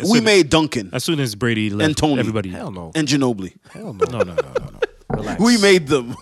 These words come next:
Speaker 1: no, no,
Speaker 3: Relax.
Speaker 1: no, no, no.
Speaker 2: That,
Speaker 3: Relax.
Speaker 2: talk, talk to them fans.
Speaker 3: You
Speaker 2: You'll
Speaker 3: heard
Speaker 2: see.
Speaker 3: the comparison of, uh, Duncan, uh, versus, um, A D? Did you,
Speaker 1: Duncan
Speaker 3: did you see
Speaker 1: versus
Speaker 3: that
Speaker 1: A D?
Speaker 3: comparison?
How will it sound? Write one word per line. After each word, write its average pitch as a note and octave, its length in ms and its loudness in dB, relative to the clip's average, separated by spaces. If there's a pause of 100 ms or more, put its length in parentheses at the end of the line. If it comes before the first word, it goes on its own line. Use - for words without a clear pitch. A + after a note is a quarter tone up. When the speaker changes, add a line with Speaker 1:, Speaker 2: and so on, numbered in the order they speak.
Speaker 1:
no, G#2+ 120 -6
no, G2+ 60 -6
Speaker 3:
Relax. E2 480 -8
Speaker 1:
no, G1+ 80 -20
no, G1+ 60 -20 (240)
no. B2+ 80 -14
Speaker 2:
That, B2+ 220 0
Speaker 3:
Relax. F3+ 440 -12
Speaker 2:
talk, C4+ 360 0
talk C#4 260 4
to G3+ 100 2
them G3+ 180 0
fans. G2+ 440 -4
Speaker 3:
You B2 120 -2
Speaker 2:
You'll - 80 2
Speaker 3:
heard A#3 80 2
Speaker 2:
see. - 80 2
Speaker 3:
the D3+ 40 0
comparison G3 560 -4
of, C#3+ 200 -8
uh, C#3 140 -4
Duncan, C#3 560 -8
uh, A#2 480 -8 (280)
versus, A2+ 480 -10
um, G#2 500 -12 (200)
A A2 100 -10
D? C3 200 -12 (2000)
Did A#2+ 120 -6
you, D3 60 0
Speaker 1:
Duncan D#3+ 300 -2
Speaker 3:
did C3+ 80 -8
you C#3 60 2
see - 180 -4
Speaker 1:
versus - 40 -2
Speaker 3:
that D3+ 40 -2
Speaker 1:
A - 40 -2
D? C3 60 -2
Speaker 3:
comparison? F3+ 460 -4